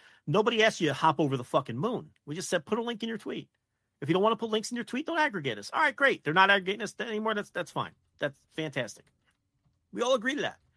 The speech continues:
That's not a threat. That's, that makes it better for everybody. Believe me, we don't want it.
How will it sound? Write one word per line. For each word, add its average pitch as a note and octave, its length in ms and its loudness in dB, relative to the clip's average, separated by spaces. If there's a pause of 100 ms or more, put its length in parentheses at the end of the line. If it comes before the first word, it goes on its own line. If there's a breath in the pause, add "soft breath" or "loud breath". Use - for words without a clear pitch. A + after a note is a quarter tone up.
(200)
That's - 100 -4
not C#4 140 4
a - 20 -20
threat. - 380 -2 (680)
That's, A3+ 240 -6
that A#3 160 -4
makes B3 220 -4
it G3+ 80 -14
better A#3 220 4
for C4 120 2
everybody. D#3+ 460 2 (160)
Believe C4 220 -4
me, D3+ 80 -4
we C3 100 -4
don't C4 100 0
want C4 220 0
it. - 60 -8